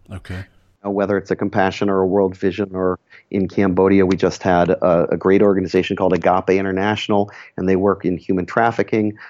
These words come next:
Speaker 2: Uh, they don't do residential orphan care, and they,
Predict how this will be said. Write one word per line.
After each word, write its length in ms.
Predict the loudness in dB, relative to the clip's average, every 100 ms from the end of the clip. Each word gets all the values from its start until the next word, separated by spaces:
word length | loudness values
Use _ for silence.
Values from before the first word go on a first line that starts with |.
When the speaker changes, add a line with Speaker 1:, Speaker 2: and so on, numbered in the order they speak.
| _
Speaker 2:
Uh, 200 | -2 0
they 140 | 0 0
don't 260 | -2 -2
do 160 | -2 0
residential 640 | 0 0 -2 -4 -2 0
orphan 300 | 0 0 -2
care, 280 | -2 0 0
and 140 | 0 -2
they, 320 | -2 -2